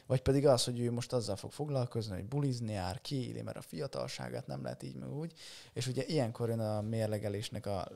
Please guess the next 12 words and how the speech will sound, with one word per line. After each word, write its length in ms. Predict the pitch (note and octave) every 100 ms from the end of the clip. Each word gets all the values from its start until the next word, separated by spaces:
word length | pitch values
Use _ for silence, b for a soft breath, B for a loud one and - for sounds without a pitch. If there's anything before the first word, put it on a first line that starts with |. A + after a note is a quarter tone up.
| -
lényege, 600 | C#3 C3 B2+ C3+ D#3 D#3 b b b b b b
hogy 140 | B2+
ezt 220 | C#3+ -
a 40 | B2+
kettő 360 | C#3+ - B2+
között 320 | A2+ C3 C#3 C3
megtaláld 540 | B2+ - G#2+ G#2+ A#2
azt, 200 | C3 -
hogy 220 | B2+ - - - - _ _ _ _ - D4+ D#3+
mikor 500 | D#3+ D#3+ C3+ A#2+ A2+
mit 180 | G#2+
csinálsz. 580 | - A2 F#2 - - -